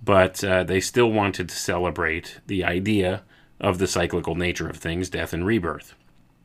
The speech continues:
So they held up these older symbols to keep doing that because, see, the archetype was already in their minds. So they used this in celebrating those holidays. So the archetype is there. So regardless of what your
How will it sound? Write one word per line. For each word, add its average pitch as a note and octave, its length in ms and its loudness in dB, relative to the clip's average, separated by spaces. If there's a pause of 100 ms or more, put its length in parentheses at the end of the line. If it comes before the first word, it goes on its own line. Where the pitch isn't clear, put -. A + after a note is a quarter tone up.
(240)
So D#2+ 380 -2 (300)
they F#2+ 180 6
held G2+ 260 6
up F#2 200 0
these F2+ 240 0
older G2 320 4
symbols G2+ 640 4 (460)
to B2+ 100 2
keep B2 240 4
doing B2 260 8
that D2+ 220 -4
because, G2 260 -2
see, A2+ 160 4
the G2 180 2
archetype G2+ 760 -2 (400)
was G2+ 120 2
already F2 480 0
in E2+ 120 -4
their D#2+ 160 -4
minds. E2+ 640 -8 (640)
So F#2+ 180 0
they G2 120 4
used G2+ 340 2
this G2+ 180 0
in G2 140 -6
celebrating E2+ 560 -2
those D#2 160 -8
holidays. - 580 -4 (240)
So A#2 140 4
the A2 160 8
archetype G2 560 4
is E2+ 180 2
there. F#2 320 -2 (300)
So F2 200 0
regardless F#2+ 500 0
of F2 140 -4
what F2+ 200 -4
your F2 220 -2